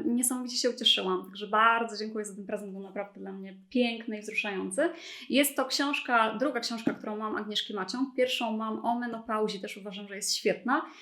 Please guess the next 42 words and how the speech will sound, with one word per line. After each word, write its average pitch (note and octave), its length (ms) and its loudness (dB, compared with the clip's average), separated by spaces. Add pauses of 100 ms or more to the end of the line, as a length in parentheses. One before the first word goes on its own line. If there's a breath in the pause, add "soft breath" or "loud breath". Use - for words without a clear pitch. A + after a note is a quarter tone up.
(180 loud breath)
Jest D4 240 6
to C#4+ 80 2
książka A#3+ 500 -2
Twoja B3 420 2
wewnętrzna G3 640 -6
moc F#3 460 -6
i A3 60 4
myślę, B3 380 4
że A3 140 -4
ta C4+ 260 2
książka A#3 440 -2
akurat G#3+ 440 -4 (400 loud breath)
na A3+ 340 2
te D4 120 2
czasy, E4 460 4
w A#3 60 -8
których G#3 300 -4
żyjemy, G3+ 480 -6
jest G#3+ 260 -4
po A3 60 -20
prostu G#3+ 500 -2 (480 loud breath)
genialną C#4 680 6
pozycją G3+ 640 -4
dla F#3+ 140 -6
kobiet. F#3 540 -12
Trzeba A#3+ 320 2
ją F#3+ 120 0
przeczytać - 460 -12
według - 220 -10
mnie. G#3+ 260 -4
To E4 60 -8
jest D#4+ 120 -4
tak C#4 180 0
książka, B3+ 360 -4
która G#3+ 240 -6
mówi F#3+ 240 -10
po F#3+ 100 -16
prostu - 420 -12
o - 40 -14
tym, - 220 -8
kim B3 180 -4
jesteśmy, G#3 640 -4